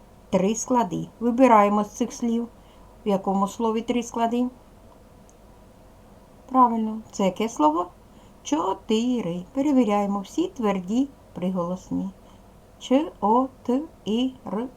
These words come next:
І. Чотири. Наголошений другий склад. Перший склад не наголошений. І третій склад не наголошений.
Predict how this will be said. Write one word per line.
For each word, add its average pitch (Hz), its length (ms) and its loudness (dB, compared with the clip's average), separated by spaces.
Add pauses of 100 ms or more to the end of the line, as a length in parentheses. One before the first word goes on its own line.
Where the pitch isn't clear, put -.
(180)
І. 160 180 -6 (400)
Чотири. 220 1500 2
Наголошений 190 840 2
другий 180 380 -4
склад. 302 360 0 (460)
Перший 196 440 4
склад 285 300 4
не 294 140 8
наголошений. 294 1000 6
І 180 100 -4
третій 180 540 -2
склад 269 360 2 (460)
не 285 220 6
наголошений. 180 960 -2